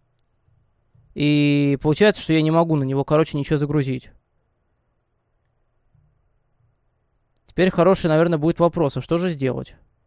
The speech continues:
Давайте думать дальше. Что же нам теперь делать, друзья мои? Походу мы превратили наше, э, устройство в кирпич просто.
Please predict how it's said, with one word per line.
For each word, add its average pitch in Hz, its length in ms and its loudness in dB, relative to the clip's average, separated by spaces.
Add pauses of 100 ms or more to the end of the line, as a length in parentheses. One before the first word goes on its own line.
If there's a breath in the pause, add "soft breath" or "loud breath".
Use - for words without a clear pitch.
(960 soft breath)
Давайте 151 380 4
думать 202 280 2
дальше. 139 440 4
Что 175 180 -2
же 175 80 0
нам 165 160 2
теперь 180 260 -2
делать, 160 300 2
друзья 135 240 2
мои? 131 120 0
Походу 196 340 0
мы 180 100 -2
превратили 151 460 0
наше, 147 360 -2
э, 131 680 -4
устройство 151 520 0
в - 60 -14
кирпич - 480 -4
просто. 127 420 -8